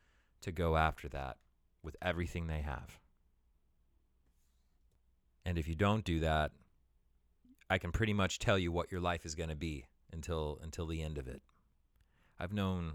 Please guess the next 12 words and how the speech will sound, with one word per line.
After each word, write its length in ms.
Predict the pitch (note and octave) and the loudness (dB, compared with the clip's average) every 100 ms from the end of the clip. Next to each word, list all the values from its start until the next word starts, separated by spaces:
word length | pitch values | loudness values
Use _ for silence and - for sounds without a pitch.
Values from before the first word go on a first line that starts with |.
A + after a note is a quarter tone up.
| - | -4
a 80 | F2 | -2
lot 380 | F2+ G2 G#2 | 4 6 6
of 120 | A2 F2+ | 4 0
very 540 | F2 D#2+ F2+ G2 G2+ | -2 0 4 4 4
talented, 840 | - - F#2+ G2+ - G2+ G2 F2+ - _ - _ _ _ _ _ | 0 2 2 2 0 0 0 -2 -8 _ -20 _ _ _ _ _
uh, 340 | F2+ E2+ E2+ E2 - | -2 2 2 2 -2
experienced 1000 | - - - F2+ G2 G2 G2 - - - _ - | -4 -4 -2 0 2 2 0 -4 -8 -14 _ -4
people 520 | G2+ A2 C#2 D2 F#2+ _ _ _ _ _ _ - _ _ _ _ - | -2 0 -2 -2 -4 _ _ _ _ _ _ -20 _ _ _ _ -8
who 440 | A2+ F#2+ F2+ F2+ F2+ | 0 2 2 2 0
at 160 | F2 - | -4 -2
some 320 | - G2+ G2 | 0 2 2
point 480 | - B2 G#2 F#2+ | 2 4 4 2